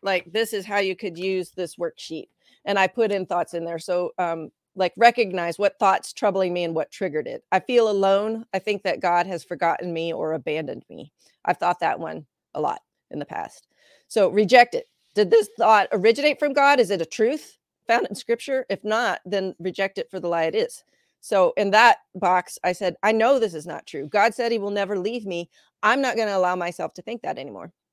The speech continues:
And then the third box is replace. What does God's word really say? What truth do I need to embrace to clear up my poisoned thinking? "Jesus was forsaken on the cross for me, so I never will be.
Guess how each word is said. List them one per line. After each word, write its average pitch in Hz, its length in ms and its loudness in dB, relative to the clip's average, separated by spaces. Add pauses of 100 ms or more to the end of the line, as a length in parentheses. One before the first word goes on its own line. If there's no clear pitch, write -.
(480)
And 208 160 2
then 196 100 2
the 185 80 -4
third 269 260 6
box 190 240 4
is 170 160 -4
replace. - 440 -6
What 233 220 0
does 214 180 2
God's 196 280 2
word 180 220 -2
really 277 340 4
say? 131 440 -10
What 226 200 0
truth 220 380 0
do 202 260 -2
I 196 220 2
need 202 220 -4
to - 120 -8
embrace 175 400 -4
to - 100 -14
clear 214 220 0
up 190 100 0
my 175 140 -2
poisoned 170 480 -6
thinking? - 380 -10 (560)
"Jesus 302 440 0
was 247 220 0
forsaken 208 540 -4
on 196 160 -4
the 170 80 -4
cross 180 320 -4
for 240 340 2
me, 165 240 -2
so 180 260 -2
I 220 180 4
never 202 260 0
will 180 240 2
be. - 300 -8